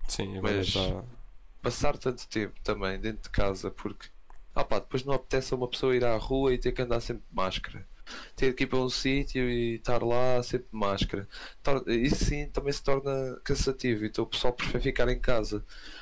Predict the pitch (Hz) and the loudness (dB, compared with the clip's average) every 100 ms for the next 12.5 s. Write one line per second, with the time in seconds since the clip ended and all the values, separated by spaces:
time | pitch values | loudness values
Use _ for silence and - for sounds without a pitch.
0 | - - 160 143 135 - - - - - | -12 -2 0 2 2 2 -2 -6 -10 -6
1 | - 101 - - 127 110 117 131 110 107 | -2 2 8 8 6 2 0 0 -4 -8
2 | 104 104 104 98 104 107 117 110 113 - | -6 -2 -2 -2 -6 -4 -4 -2 0 2
3 | 113 - 98 - - - - - - - | 2 -2 -8 -10 -18 -20 -20 -20 -20 -20
4 | - - - - - 101 104 104 - 117 | -20 -12 -12 -12 -8 -4 -2 -2 0 0
5 | 107 107 - 135 175 180 - - - 104 | -2 -4 -4 0 2 2 2 -2 -2 0
6 | - - 92 101 131 - - 131 117 117 | 0 0 -4 -4 2 4 4 2 0 -2
7 | 110 - - - - - - - - 110 | -4 -8 -20 -20 -20 -20 -8 -2 0 0
8 | 101 101 98 104 104 104 - - 104 - | -2 -4 2 2 2 0 -4 -2 -4 -4
9 | 104 101 - 101 - - 113 - - 101 | -6 -6 -6 0 2 0 -6 -12 -12 -6
10 | 98 98 98 95 - 95 95 107 - - | -4 -4 -4 0 0 -2 -6 -10 -8 -6
11 | - 127 147 170 156 - - 123 117 98 | -2 -2 -2 -2 -4 -8 -8 -4 -2 0
12 | 113 107 113 156 | 0 0 -4 -10